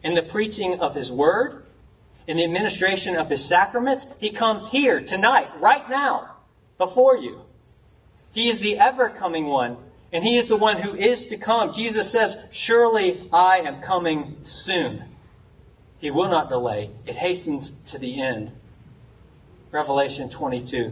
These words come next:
twenty. And so how do we respond to this? Well, you know how the author of Hebrews goes on with Habakkuk two four.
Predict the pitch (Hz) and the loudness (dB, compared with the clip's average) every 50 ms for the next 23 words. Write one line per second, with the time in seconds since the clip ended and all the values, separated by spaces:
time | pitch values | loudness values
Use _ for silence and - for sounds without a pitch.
0 | - - - - - 135 123 113 107 95 104 - - - - - - - - - | -8 -14 -16 -10 -6 -4 -4 -4 -4 -8 -12 -14 -18 -20 -20 -20 -20 -20 -20 -20
1 | - - - _ - _ _ _ _ _ _ - _ _ - - - - - _ | -20 -20 -20 _ -20 _ _ _ _ _ _ -20 _ _ -20 -20 -20 -20 -20 _
2 | - - - - - - - - - - - - - - - - - - - - | -20 -20 -20 -20 -20 -20 -20 -20 -20 -20 -20 -20 -20 -20 -20 -20 -20 -20 -20 -20
3 | - - - - - - - - - - - 135 - - 175 - 175 175 185 180 | -20 -20 -20 -20 -20 -20 -20 -20 -18 -16 -14 -8 -4 -2 0 2 4 2 2 2
4 | 175 165 143 139 - - - - 160 160 165 160 160 - 110 104 104 - - - | -2 -4 -6 -8 -10 -10 -8 -4 -4 -2 -4 -4 -6 -8 -8 -8 -8 -8 -10 -12
5 | - - - - - - - - - - - - - - _ _ - - - - | -12 -12 -14 -18 -20 -20 -20 -20 -20 -20 -20 -20 -20 -20 _ _ -20 -20 -20 -20
6 | - - - - - - - - - - - - - _ - _ _ _ _ _ | -20 -20 -20 -20 -20 -20 -20 -20 -20 -20 -20 -20 -20 _ -20 _ _ _ _ _
7 | _ - 147 156 190 196 202 196 180 185 180 170 175 170 170 175 170 160 151 165 | _ -8 -6 -2 0 2 2 2 2 2 2 4 4 4 4 4 2 0 -2 -2
8 | 175 170 156 160 156 143 - 160 160 143 139 139 147 165 165 127 107 - - - | -4 -4 -2 -2 -2 -2 -2 -2 -2 -2 0 0 0 0 0 -2 -6 -10 -14 -18
9 | - - - - - - - - - - - - - _ _ _ _ _ _ _ | -20 -20 -20 -20 -20 -20 -20 -20 -20 -20 -20 -20 -20 _ _ _ _ _ _ _
10 | _ _ _ _ _ _ _ _ _ _ _ _ _ _ _ _ _ _ _ - | _ _ _ _ _ _ _ _ _ _ _ _ _ _ _ _ _ _ _ -6
11 | 156 143 165 160 156 151 151 151 151 - 139 127 - - - - 151 139 123 - | -4 -2 -2 0 4 4 4 4 2 -2 -8 -10 -12 -12 -10 -8 -8 -8 -8 -10
12 | - - 131 117 104 90 - - - | -8 -6 -4 -4 -4 -6 -6 -10 -14